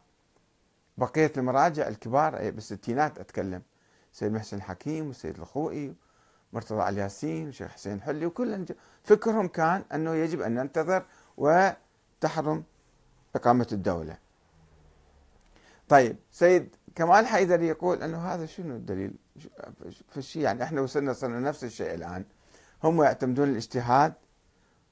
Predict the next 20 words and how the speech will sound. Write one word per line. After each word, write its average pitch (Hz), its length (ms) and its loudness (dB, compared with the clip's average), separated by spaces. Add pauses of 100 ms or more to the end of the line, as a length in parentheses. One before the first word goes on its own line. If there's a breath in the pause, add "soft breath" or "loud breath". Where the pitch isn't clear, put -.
(120)
حسب 123 320 -4
الأدلة 107 480 0
وإحنا 208 320 -4
نفس 202 140 -10
الشيء 165 280 -10
نجتهد، 131 420 -8
فما 156 280 -4
عندنا 156 360 -6 (140)
حاجة 147 400 0 (300 soft breath)
لهذا 139 300 6
الإمام 107 420 2
وما 147 220 6
عندنا 165 360 4
دور 190 280 8
هذا 139 220 2
الإمام 131 260 0
في 127 120 -4
حياتنا. 95 560 2 (480 soft breath)
طبعًا 139 300 4
حياة، 190 380 8